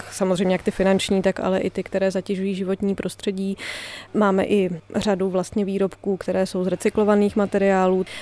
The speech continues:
ale hlavně se snažíme o to, aby ta výroba byla optimalizovaná. Vlastně to, co vyrobíme, tak abychom prodali, protože u textilního průmyslu je obecně největší problém ten, že je velmi vysoká nadvýroba, což souvisí i s tím, že zákazníci jsou prostě zvyklí mít široký výběr,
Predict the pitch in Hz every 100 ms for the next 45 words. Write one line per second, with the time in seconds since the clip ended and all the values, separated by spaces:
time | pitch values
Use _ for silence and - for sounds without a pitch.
0 | - - 196 202 196 190 202 202 - 196
1 | 202 202 196 202 196 202 208 190 196 196
2 | 185 160 170 - 196 220 226 233 240 247
3 | 254 262 277 - - - - 196 180 202
4 | 202 - 196 196 190 202 196 196 190 196
5 | 202 196 196 180 160 170 - 170 190 180
6 | 175 - 185 185 196 190 190 185 - 190
7 | 185 180 185 - 196 185 180 - 196 190
8 | 185 185 190 185 185 - 196 190 185 185
9 | - 196 185 185 180 190 202 202 185 170
10 | 196 202 208 - 196 185 180 180 190 190
11 | - 190 185 196 185 170 180 190 175 180
12 | 190 175 170 202 185 190 - 185 180 -
13 | 202 190 - 190 190 180 185 180